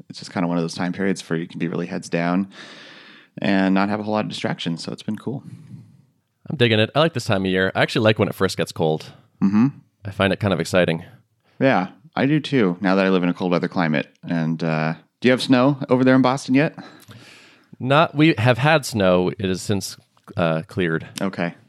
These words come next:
Speaker 1: not sticking yet.
Speaker 2: Yeah, so it's just, it's just cold. But I,
Speaker 1: Yeah.
Speaker 2: it, the first snow, too, I also find, like, really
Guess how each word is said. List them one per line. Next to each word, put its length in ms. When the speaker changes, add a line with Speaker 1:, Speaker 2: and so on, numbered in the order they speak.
Speaker 1:
not 180
sticking 300
yet. 200
Speaker 2:
Yeah, 220
so 120
it's 100
just, 220
it's 100
just 180
cold. 400
But 120
I, 140
Speaker 1:
Yeah. 200
Speaker 2:
it, 180
the 100
first 220
snow, 220
too, 320
I 80
also 200
find, 200
like, 120
really 440